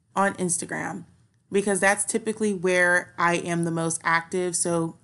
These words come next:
I'll always love to hear from you guys. Don't be afraid to reach out. If you love this podcast, be sure to rate it five stars because you love it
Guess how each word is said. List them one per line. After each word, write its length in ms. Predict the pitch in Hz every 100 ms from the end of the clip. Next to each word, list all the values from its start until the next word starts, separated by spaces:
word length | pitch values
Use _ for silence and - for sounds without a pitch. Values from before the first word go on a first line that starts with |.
| -
I'll 260 | 175 170 -
always 340 | 185 233 240
love 120 | 220
to 100 | 214
hear 140 | 185 170
from 160 | 170
you 80 | 165
guys. 460 | 165 160 160 160 - _
Don't 200 | 190 185
be 100 | 226
afraid 280 | 240 240 240
to 60 | 233
reach 240 | 240 233
out. 280 | 285 - - _ _ - _
If 160 | 214 214
you 100 | 202
love 160 | 202
this 160 | 226 226
podcast, 680 | 226 214 220 214 214 - 170
be 120 | 196
sure 280 | 190 202 208
to 100 | 185
rate 140 | 190
it 120 | 185
five 440 | - - 175 180 180
stars 440 | - 165 175 214
because 240 | - 190 175
you 60 |
love 180 | 175 170
it 140 | 180